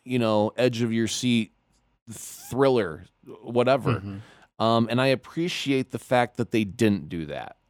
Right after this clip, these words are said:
Speaker 1: I appreciate the fact that I got to spend all of this time with all of the characters because I love each and every one of them dearly. Just like the kids in Stranger Things,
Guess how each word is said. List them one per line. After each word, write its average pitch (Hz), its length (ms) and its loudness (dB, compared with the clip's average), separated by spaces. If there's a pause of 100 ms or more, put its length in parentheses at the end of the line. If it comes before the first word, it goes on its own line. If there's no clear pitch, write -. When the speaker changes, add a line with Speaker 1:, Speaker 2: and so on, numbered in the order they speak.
Speaker 1:
I 107 60 -4
appreciate 139 680 -4
the 120 60 -8
fact 113 300 -2
that 107 80 -6
I 107 60 0
got 104 140 -2
to 101 60 -10
spend 139 440 -2
all 107 160 2
of 98 80 -4
this 98 160 -6
time 101 240 -2
with 90 140 -4
all 110 200 -2
of 139 120 -8
the 131 60 -6
characters 95 440 -6
because 135 280 -6
I 147 60 0
love 139 300 2
each 139 240 -6
and 139 80 -2
every 123 180 0
one 113 120 4
of 104 100 -2
them 101 160 0
dearly. 80 340 -6 (420)
Just 180 200 4
like 180 120 4
the 151 80 -2
kids 139 300 0
in 131 100 -2
Stranger 127 380 -2
Things, 127 480 -2